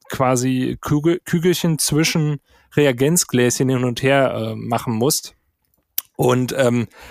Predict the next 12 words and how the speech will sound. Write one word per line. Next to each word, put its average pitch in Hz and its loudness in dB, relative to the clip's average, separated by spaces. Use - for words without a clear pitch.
das 113 0
ist - 0
durchaus 135 2
sehr 127 2
anspruchsvoll, 120 0
wenn 117 2
du 113 2
das 107 2
auf 120 -2
Schnelligkeit, 120 0
äh, 107 -2
spielst, - -4